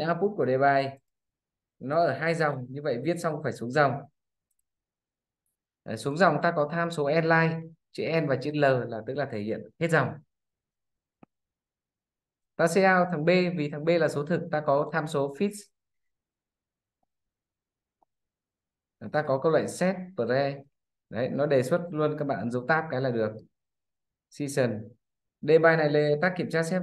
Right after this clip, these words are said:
cần lấy chính xác đến mấy chữ số. Ở đây đề bài với kết quả B lấy chính xác là ba chữ số thập phân. Đấy.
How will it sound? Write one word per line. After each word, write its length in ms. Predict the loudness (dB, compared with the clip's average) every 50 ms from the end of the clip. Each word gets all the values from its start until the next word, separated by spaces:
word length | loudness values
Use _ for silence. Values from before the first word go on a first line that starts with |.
| -2 -2
cần 160 | -2 0 0
lấy 160 | 0 0 -2 -4
chính 140 | -8 -8 -6
xác 180 | -4 -2 -2
đến 140 | -2 0 0
mấy 100 | 0 0
chữ 120 | 0 -2
số. 520 | -2 0 2 2 2 2 0 -4 -8 -14 -18 _ _ _ _ _ _ _
Ở 120 | -6 -2
đây 140 | 0 0 2
đề 160 | 4 4 4
bài 340 | 4 4 2 2 0 -4 -6 -10 -16 -20 _ _ _ _ _ _ _ _
với 260 | -4 -2 0 0 0 0
kết 140 | 0 -2 0 0
quả 140 | 0 0
B 80 | 2 2
lấy 260 | 2 4 4 2 0 -2
chính 160 | -2 -4 -4
xác 160 | -4 -4 -2
là 120 | -2 -2
ba 220 | -2 -2 -2 -2 -4
chữ 80 | -6 -8
số 180 | -6 -6 -6
thập 120 | -4 -6 -2 0
phân. 420 | 0 0 0 -2 -6 -8 -12 -18 -20 _ _ _ _ _ _ _ _ _
Đấy. 160 | -16 -14 -14